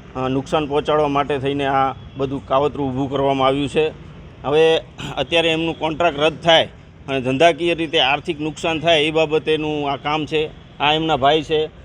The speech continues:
એમનું કામ ચાલે છે, એ લોકોની પણ ગાડીઓ ડિટેન કરવામાં આવે છે. એ શેના કારણે આવે છે? આ કોનું? આ આપણા નરેન્દ્ર મોદીનું ગુજરાત છે, ગાંધીજીનું ગુજરાત છે. આ કાયદો વ્યવસ્થા છે, આ છે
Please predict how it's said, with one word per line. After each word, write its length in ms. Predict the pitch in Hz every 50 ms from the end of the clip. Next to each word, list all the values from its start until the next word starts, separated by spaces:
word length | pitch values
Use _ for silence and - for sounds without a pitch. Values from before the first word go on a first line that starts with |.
| - - -
એમનું 320 | 147 165 185 185 185 131
કામ 220 | 165 165 170 170
ચાલે 300 | 151 175 165 170 175 170
છે, 80 | 147 160
એ 220 | 147 - - 165
લોકોની 380 | 185 190 202 175 196 202 202 202
પણ 160 | 185 196 190
ગાડીઓ 340 | 175 185 180 180 175 180 180
ડિટેન 300 | 165 170 170 185 175 165
કરવામાં 380 | 143 165 165 165 160 151 147 151
આવે 200 | 151 147 135 107
છે. 180 | 110 104 95 - - - - - -
એ 80 | 160 151
શેના 280 | - 196 196 220 220
કારણે 300 | 196 190 185 180 165 156
આવે 220 | 151 143 131 127 110
છે? 120 | - 113
આ 200 | 85 - - 143
કોનું? 400 | - - 190 214 220 214 156 - - - - - - - - - - - -
આ 320 | 147 160 160 165 - 156
આપણા 200 | 160 165 185 170
નરેન્દ્ર 380 | 151 139 147 170 175 180 180 175
મોદીનું 440 | 165 160 175 180 175 190 185 185
ગુજરાત 380 | 160 175 175 175 170 175 160 -
છે, 160 | - 175 160
ગાંધીજીનું 540 | 135 143 147 160 165 190 185 180 185 175 175
ગુજરાત 320 | 156 175 175 170 170 160
છે. 100 | 147 165
આ 80 | 151 147
કાયદો 340 | - 151 143 170 180 196 202
વ્યવસ્થા 420 | 202 208 214 208 - - 214 202
છે, 360 | 208 208 - - - - -
આ 180 | - - 170 196
છે 420 | 190 233 220 214 - - - -